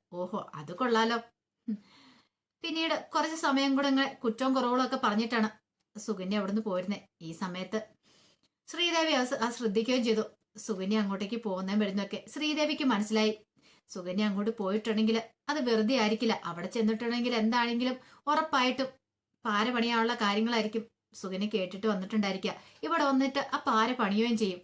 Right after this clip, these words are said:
ഇതങ്ങനെ വെറുതെ വിട്ടിട്ട് കാര്യമില്ല, എന്തെങ്കിലും ഒരു തീരുമാനം എടുക്കണമല്ലോ. ഇനി സുകന്യയുടെ, സുകന്യേച്ചിയുടെ ഈ പോക്ക് തടയണം, അല്ലെങ്കിൽ ഈ കുടുംബത്തില് പല പല പ്രശ്നങ്ങളും ഉണ്ടാവുമെന്ന് വിചാരിച്ചു. അങ്ങനെ കുറെ സമയം കഴിഞ്ഞപ്പോ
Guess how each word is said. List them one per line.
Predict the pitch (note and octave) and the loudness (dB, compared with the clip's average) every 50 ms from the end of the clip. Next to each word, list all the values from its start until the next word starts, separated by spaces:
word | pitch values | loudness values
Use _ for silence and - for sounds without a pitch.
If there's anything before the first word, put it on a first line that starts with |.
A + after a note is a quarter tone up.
| _ _ _ _ _ _ | _ _ _ _ _ _
ഇതങ്ങനെ | E3+ D#3+ F3+ F3+ F#3 F#3+ G#3 | -14 -12 -10 -8 -6 -4 -4
വെറുതെ | G3+ G3 F3 E3 D#3+ F#3+ G#3 | -4 -4 -6 -6 -6 -4 -4
വിട്ടിട്ട് | A3+ G#3+ - A3 A3+ | -4 -2 -2 -4 -4
കാര്യമില്ല, | A3+ A3 F#3 E3+ F#3 G#3 A3 G#3 F#3+ - - - - - - - _ _ D4+ | -2 -2 -2 0 2 2 2 0 0 -4 -8 -12 -20 -20 -20 -20 _ _ -6
എന്തെങ്കിലും | D#4+ D#4 D4 C4 A#3+ A#3 A#3+ A#3+ A#3 | -4 0 0 0 2 0 0 0 0
ഒരു | A#3+ | -2
തീരുമാനം | A#3+ - A3+ G#3 G#3+ A3 A3+ A3 A3 A3+ A#3+ A3+ | -2 -2 0 2 2 4 4 4 4 4 2 0
എടുക്കണമല്ലോ. | G3 G3+ - A3 G#3+ A3 A3 G#3+ F#3+ - - - _ _ _ _ _ - | 0 -2 0 0 2 4 4 4 2 0 -4 -12 _ _ _ _ _ -16
ഇനി | F3 F3+ | -14 -14
സുകന്യയുടെ, | G3 - G3+ F3 F3 F3+ F#3 F#3+ G3 G3 G#3+ G#3+ G#3 - A3+ G#3+ | -10 -10 -8 -8 -6 -6 -4 -4 -2 -2 -4 -4 -4 -8 -10 -8
സുകന്യേച്ചിയുടെ | A3 F#3 F#3 F#3 F#3+ G3+ G3+ A3+ A3 A3+ | -6 -6 -4 -4 -4 -2 -2 0 2 2
ഈ | G#3+ A3+ | 2 2
പോക്ക് | - G3 G3 G3 G3 - B3 | 0 0 -2 -2 -2 -4 -2
തടയണം, | G#3+ A3+ F#3 F#3+ G3+ G#3 G#3 G#3 - - - - - - - | -2 0 0 2 2 2 2 0 -2 -10 -20 -20 -8 -4 -2
അല്ലെങ്കിൽ | E4 E4+ E4+ D#4 D#4+ C#4 | 0 0 0 2 2 2
ഈ | C4 D4 | 2 2
കുടുംബത്തില് | C#4+ - B3 A3+ A3 A3 A#3+ B3 A#3+ C4+ B3+ B3 - | 0 0 2 2 4 4 2 0 0 0 0 -2 0
പല | - D#4 D#4 D4+ D4+ | 0 0 2 2 0
പല | D4+ C#4+ | 0 0
പ്രശ്നങ്ങളും | C4+ - G#3+ G3+ - A3 G#3+ G#3+ G#3+ A#3 A#3+ A3 | -2 -2 -4 -4 0 0 2 2 4 2 2 0
ഉണ്ടാവുമെന്ന് | G3+ G3 G3 G3 G#3 G#3+ A3 | 0 2 2 2 2 2 2
വിചാരിച്ചു. | G#3+ F3+ F3 F#3+ F#3+ F#3+ F#3 - F#3+ - - _ _ _ _ _ _ _ _ _ _ _ _ _ _ _ _ _ _ _ _ _ _ _ _ _ _ _ _ _ _ _ _ _ _ _ _ _ _ _ _ - | 0 -2 -2 -4 -4 -4 -6 -8 -10 -12 -12 _ _ _ _ _ _ _ _ _ _ _ _ _ _ _ _ _ _ _ _ _ _ _ _ _ _ _ _ _ _ _ _ _ _ _ _ _ _ _ _ -10
അങ്ങനെ | E4+ F4 E4+ E4 | -8 -6 -6 -4
കുറെ | E4+ E4+ D4 C#4+ D#4 | -2 0 0 0 0
സമയം | D#4+ D#4 C4 C#4 C#4 C4 | 0 0 0 2 2 2
കഴിഞ്ഞപ്പോ | C4 C4 C4 B3+ C4+ | 4 2 2 2 0